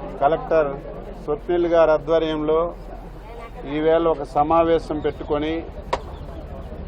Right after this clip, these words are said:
రేపు వస్తున్నటువంటి రథసప్తమి వేడుకలు గత సంవత్సరం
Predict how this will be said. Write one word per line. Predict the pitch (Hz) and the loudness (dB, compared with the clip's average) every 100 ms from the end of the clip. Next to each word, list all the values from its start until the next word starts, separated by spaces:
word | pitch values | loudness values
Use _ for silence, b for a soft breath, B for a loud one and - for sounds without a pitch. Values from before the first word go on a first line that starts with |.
| - - - 104 - - - - - - 127 | -12 -12 -12 -12 -12 -12 -12 -14 -14 -8 0
రేపు | 170 170 170 160 151 151 - - - - | 0 2 0 -2 -4 -8 -10 -12 -10 -2
వస్తున్నటువంటి | 147 - 180 180 175 170 165 156 156 | -2 0 0 2 0 0 0 -2 4
రథసప్తమి | 151 147 170 170 - 165 151 | 4 4 2 2 2 -2 2
వేడుకలు | 151 151 143 113 95 - - - - - - - - - - - 139 | 2 2 -2 -6 -6 -10 -12 -12 -12 -12 -12 -12 -14 -12 -12 -4 4
గత | 147 190 180 165 | 4 6 4 4
సంవత్సరం | 170 185 190 190 | 2 2 2 2